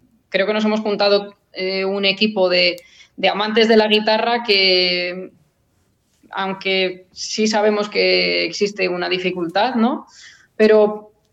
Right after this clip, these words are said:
creemos, eh, firmemente en, en promocionar y difundir la guitarra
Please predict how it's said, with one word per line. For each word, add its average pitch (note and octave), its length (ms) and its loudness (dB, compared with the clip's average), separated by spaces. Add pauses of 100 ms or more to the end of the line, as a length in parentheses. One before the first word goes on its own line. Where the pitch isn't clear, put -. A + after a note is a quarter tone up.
(140)
creemos, A#3+ 840 2
eh, F#3+ 640 2
firmemente G#3+ 760 6
en, F#3 480 -6
en E3+ 520 -6
promocionar F#3+ 760 0
y G3+ 80 0
difundir G3+ 500 2
la G3+ 140 4
guitarra G3 600 -2